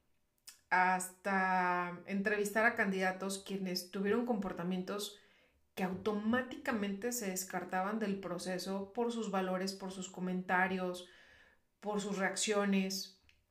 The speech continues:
Y también tengo comentarios de los hiring managers sobre el desempeño de entrevista de los candidatos. Pero hoy no quiero hablar de historias tristes.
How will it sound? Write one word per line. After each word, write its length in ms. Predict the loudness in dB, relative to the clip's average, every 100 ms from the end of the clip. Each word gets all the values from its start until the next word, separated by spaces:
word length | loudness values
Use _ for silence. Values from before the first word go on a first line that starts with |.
| _ _ _ _ _ _ _ _ -10
Y 120 | -4
también 260 | -2 0 0
tengo 200 | 0 0
comentarios 640 | 0 0 2 2 2 -2
de 100 | -2
los 180 | -4 -2
hiring 320 | 0 2 2
managers 640 | 2 0 -2 -2 -2 -4 -6
sobre 420 | -10 -6 -4 -4
el 80 | -4
desempeño 580 | -4 -4 -6 -4 -2 -2
de 60 | -2
entrevista 540 | -4 -6 -6 -6 -6
de 60 | -6
los 120 | -10
candidatos. 800 | -10 -8 -6 -6 -10 -18 -20 _ _ _ _ _ _ _ _ _ _ -2
Pero 260 | 4 8 8
hoy 300 | 8 4 0
no 160 | -4 -2
quiero 200 | 0 0
hablar 220 | 0 -2
de 80 | -6
historias 420 | -6 -6 -8 -8
tristes. 680 | -6 -6 -6 -14 -18 -20